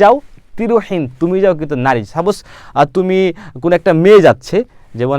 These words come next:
আপনি মেয়ে হলে তিরুহিন, যেমন জাইনাব তিরুহিন ইলা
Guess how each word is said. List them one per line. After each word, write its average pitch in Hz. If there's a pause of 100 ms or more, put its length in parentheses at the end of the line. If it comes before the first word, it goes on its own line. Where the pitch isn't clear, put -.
আপনি 147 (120)
মেয়ে 196
হলে 185 (160)
তিরুহিন, 175 (600)
যেমন 143 (140)
জাইনাব 180 (160)
তিরুহিন 170 (480)
ইলা 139